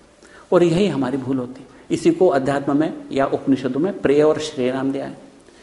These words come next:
प्रेय और श्रेय नाम की दुविधाएं हमेशा दिन में, एक दिन में एक हजार बार आती हैं एक इंसान के पास, लेकिन हम अक्सर प्रेय को पकड़ लेते हैं, जो मन कहता है। श्रेय वो है जो अंतरात्मा कहती है,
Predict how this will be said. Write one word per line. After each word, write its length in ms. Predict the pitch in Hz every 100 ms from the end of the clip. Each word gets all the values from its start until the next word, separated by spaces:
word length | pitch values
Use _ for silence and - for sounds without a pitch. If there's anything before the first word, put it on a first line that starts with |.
| - - -
प्रेय 180 | 156 165
और 160 | 160
श्रेय 280 | - 143 147
नाम 240 | 139 127
की 100 | 139
दुविधाएं 460 | 147 131 127 127 123
हमेशा 480 | 120 120 131 139 135
दिन 200 | 139 139
में, 140 | 160 151
एक 300 | 175 220 139
दिन 140 | 139
में 160 | 180 185
एक 260 | 180 180
हजार 260 | 131 131 170
बार 180 | 151 -
आती 240 | - 131
हैं 60 | 117
एक 100 | 120
इंसान 340 | 104 110 107
के 100 | -
पास, 340 | - - - - _ _ _ _ - - - - - - -
लेकिन 240 | 190 185 196
हम 200 | 196 214
अक्सर 240 | - 202
प्रेय 380 | 202 - 185 190
को 120 | 190
पकड़ 260 | 156 139 139
लेते 200 | 147 160
हैं, 260 | 156 -
जो 100 | 139
मन 180 | 131 127
कहता 280 | 131 127 120
है। 140 | 113 -
श्रेय 320 | - 170 175
वो 180 | 156 143
है 140 | 143
जो 120 | 147 127
अंतरात्मा 440 | 123 143 143 160
कहती 300 | 156 151 165
है, 180 | 135